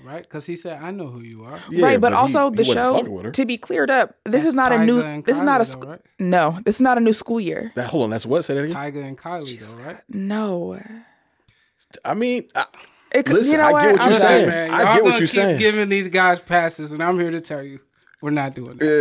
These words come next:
Speaker 2: Yeah, I, I, I
Speaker 1: We're
Speaker 2: get
Speaker 1: not
Speaker 2: what you're
Speaker 1: doing
Speaker 2: saying.
Speaker 1: it.
Speaker 2: I
Speaker 3: Okay.
Speaker 2: get what you're saying. Listen, there, I, to me, I feel like I, I know I raised the question that it was questionable, but the
Speaker 3: You did.
Speaker 2: o-, the only problem is I don't know how Fez, I don't know how old Fez is.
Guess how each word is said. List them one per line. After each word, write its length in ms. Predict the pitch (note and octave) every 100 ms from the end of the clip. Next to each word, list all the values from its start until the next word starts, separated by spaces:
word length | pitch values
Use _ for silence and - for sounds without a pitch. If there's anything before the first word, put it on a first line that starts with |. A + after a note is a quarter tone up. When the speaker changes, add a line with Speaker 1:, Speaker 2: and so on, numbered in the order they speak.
| C3+
Speaker 2:
Yeah, 80 | G#2
I, 440 | C#3+ D3+ - D#3+
I, 60 | E3+
I 120 | D3+ F#3+
Speaker 1:
We're 100 | D#3+
Speaker 2:
get 60 |
Speaker 1:
not 80 | F#3
Speaker 2:
what 100 | F#3+
you're 80 | G3+
Speaker 1:
doing 80 | A3
Speaker 2:
saying. 220 | A#3 G3+ F#3
Speaker 1:
it. 80 | -
Speaker 2:
I 120 | D#3
Speaker 3:
Okay. 80 | G3+
Speaker 2:
get 100 | A3+
what 120 | G3+
you're 80 | G#3
saying. 180 | - C3
Listen, 360 | F3 F3+ C3+ D#2+ - - - A#2+
there, 340 | C3 G3+ F#3 -
I, 180 | - - _ _ _ _ _ _ _ _ -
to 140 | D3
me, 500 | B2 E3 A#3+ G3 F3+ _ _ _ _ _ _ -
I 120 | F#3+
feel 240 | - F3+ D3
like 180 | C3+
I, 160 | C#3 A#2+ -
I 140 | G3+
know 220 | D3 D3+ B2
I 80 |
raised 320 | A2 A2+ G#2+ G2
the 60 |
question 560 | - A#2+ G2+ - F#2 -
that 240 | G#2 G2+ F#2+
it 60 |
was 160 | G2+ F#2+
questionable, 560 | - G2+ - F#2 E2+ E2+
but 200 | A2 -
the 60 |
Speaker 3:
You 40 | C4
did. 280 | D4 F#2 -
Speaker 2:
o-, 80 |
the 60 | -
only 300 | D3+ F3+ F3+
problem 440 | - E3+ D3+ C#3+
is 120 | B2 A#2+
I 120 | B2
don't 180 | B2+ B2
know 80 | A#2+
how 160 | A2
Fez, 380 | G2+ A#2+ G#2 F#2
I 180 | - A#2
don't 120 | A#2+
know 60 | A2
how 160 | A#2 F#2
old 220 | A2+ G#2
Fez 280 | G2+ F#2+ G#2+
is. 240 | F#2+